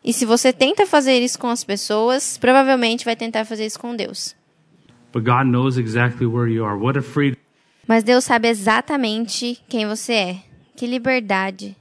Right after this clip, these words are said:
Speaker 2: Just look at yourself in the mirror and go,
Speaker 1: Você pode olhar no espelho e dizer,
Speaker 2: "God, this is where I'm at."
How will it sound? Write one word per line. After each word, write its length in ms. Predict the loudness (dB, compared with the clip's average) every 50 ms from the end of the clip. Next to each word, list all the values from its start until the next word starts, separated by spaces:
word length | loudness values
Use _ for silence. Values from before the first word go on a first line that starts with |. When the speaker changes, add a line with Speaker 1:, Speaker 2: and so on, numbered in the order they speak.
| _ _ _ -8 -8 -6 -6 -6
Speaker 2:
Just 240 | -6 -8 -8 -8 -6
look 220 | -4 -4 -2 -2 -4
at 100 | -6 -6
yourself 380 | -6 -6 -4 -4 -4 -4 -4
in 40 | -4
the 40 | -2
mirror 220 | -2 -2 -2 -2 -2
and 40 | -4
go, 220 | -4 -6 -8 -8 -12 -16 -20 -20 -20 -20 -20 _ _ _ _ _ _ _ _ _ _
Speaker 1:
Você 200 | -10 -8 -6 -4
pode 260 | -2 0 0 0 0 0
olhar 440 | -2 0 0 0 0 0 -2 -4 -8 _ _ _ _ _ _ -2
no 100 | 0 0
espelho 520 | 0 0 -2 0 2 4 4 4 4 2
e 40 | 0
dizer, 420 | 0 -2 -2 -2 -2 -2 -4 -6 -10 _ _ _ _ _ _ _ _ _ -2
Speaker 2:
"God, 280 | 2 2 4 4 4
this 140 | 2 0 -2 -2
is 20 | -2
where 200 | 0 0 2 2
I'm 160 | 2 2 2 2
at." 220 | 2 0 0 -2